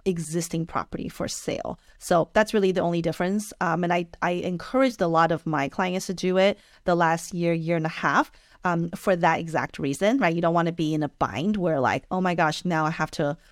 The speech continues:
quickly look for a replacement property where the numbers might not make sense."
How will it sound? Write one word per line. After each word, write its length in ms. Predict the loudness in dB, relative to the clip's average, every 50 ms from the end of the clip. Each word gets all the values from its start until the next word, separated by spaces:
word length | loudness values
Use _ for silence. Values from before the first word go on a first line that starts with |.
| _ _
quickly 360 | 0 0 0 2 2 2 0 2
look 200 | 2 0 0 0
for 240 | 0 0 2 2
a 120 | 2 0 0
replacement 580 | -2 -4 -2 -2 -2 -2 -2 -2 -4 -4 -2
property 500 | 0 0 0 0 -2 -4 -2 0 0 0
where 340 | 0 0 0 0 0 0 0
the 100 | 0 0
numbers 340 | -2 -2 -2 -2 -4 -4 -4
might 140 | -4 -4 -4
not 140 | -6 -8 -8
make 160 | -10 -12 -10
sense." 500 | -10 -10 -10 -10 -10 -16 -18 -18 -20